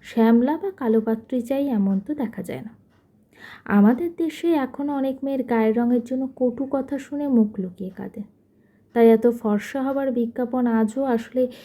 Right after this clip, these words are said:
এদেশের মানসিকতায় আজও অনেকাংশ আগে দর্শনধারী, তারপর গুণ বিচারী ভাব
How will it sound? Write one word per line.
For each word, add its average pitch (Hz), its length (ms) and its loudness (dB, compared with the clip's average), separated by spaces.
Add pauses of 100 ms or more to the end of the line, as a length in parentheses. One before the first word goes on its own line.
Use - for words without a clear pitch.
(200)
এদেশের 220 520 4
মানসিকতায় 269 760 -4
আজও 208 440 0
অনেকাংশ 202 640 2
আগে 240 260 0
দর্শনধারী, 214 800 -2 (520)
তারপর 180 360 -4
গুণ 294 280 0
বিচারী 277 400 0 (220)
ভাব 233 280 2